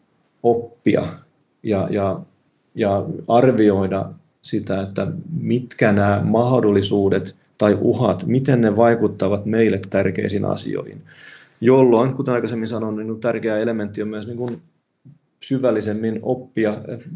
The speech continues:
mitkä ovat meidän omat vahvuutemme ja heikkoutemme, tai mitkä ovat ne asiat, jotka niin kuin saattavat uhata meidän olemassaoloa tai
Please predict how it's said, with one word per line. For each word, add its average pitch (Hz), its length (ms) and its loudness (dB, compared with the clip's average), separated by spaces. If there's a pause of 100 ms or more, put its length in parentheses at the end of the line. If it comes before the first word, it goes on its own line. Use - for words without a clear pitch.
mitkä 131 360 -4
ovat 120 240 -2
meidän 104 260 2
omat 104 280 -4
vahvuutemme 98 720 -2 (120)
ja 101 100 -6
heikkoutemme, 104 760 -4
tai 98 220 -4 (360)
mitkä 113 280 -4
ovat 104 180 0
ne 110 80 0
asiat, 101 300 2
jotka 104 220 -2
niin 104 100 -2
kuin 101 100 -4
saattavat 107 420 -2
uhata 107 320 2
meidän 104 480 -4 (180)
olemassaoloa 101 800 4
tai 98 340 0